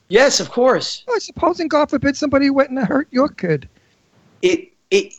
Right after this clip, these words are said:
Speaker 1: yes. You, the, you, you immediately you realize how,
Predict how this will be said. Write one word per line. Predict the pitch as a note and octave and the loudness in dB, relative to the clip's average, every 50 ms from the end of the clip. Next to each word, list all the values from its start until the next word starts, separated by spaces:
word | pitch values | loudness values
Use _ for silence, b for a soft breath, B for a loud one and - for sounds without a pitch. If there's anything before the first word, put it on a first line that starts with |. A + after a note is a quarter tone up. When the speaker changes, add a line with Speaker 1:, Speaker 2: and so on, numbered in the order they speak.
| - | -4
Speaker 1:
yes. | - F#3 A#3 C4 B3+ F#3+ - - - - - - _ - | 0 4 4 4 4 4 0 -2 -6 -10 -14 -20 _ -8
You, | G3+ G3+ G#3 A3 G#3+ G3+ | -4 -2 -2 -2 -2 -2
the, | F#3+ A3 | -2 -2
you, | G#3+ G#3+ G#3+ B3 A#3+ - | 0 0 0 -2 -2 -2
you | - B3 B3 | 0 2 2
immediately | A#3 A3+ C4+ D4+ E4 F4 F4 E4 D4 A#3+ | 4 6 6 6 6 4 4 2 2 -2
you | B3+ B3 | -2 0
realize | C4+ C#4+ C#4+ C4+ A#3 G#3+ - | 2 4 6 6 4 4 0
how, | - A3 G#3+ G#3 G3+ F3 - | -2 0 0 0 0 -2 -6